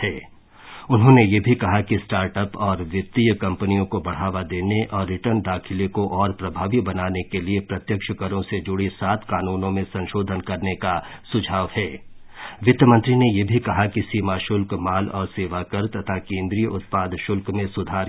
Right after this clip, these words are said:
के लिए अप्रत्यक्ष करों से जुड़े सात कानूनों में भी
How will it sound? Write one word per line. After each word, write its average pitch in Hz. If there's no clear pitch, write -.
के 95
लिए 98
अप्रत्यक्ष 104
करों 95
से 101
जुड़े 98
सात 98
कानूनों 95
में 98
भी 92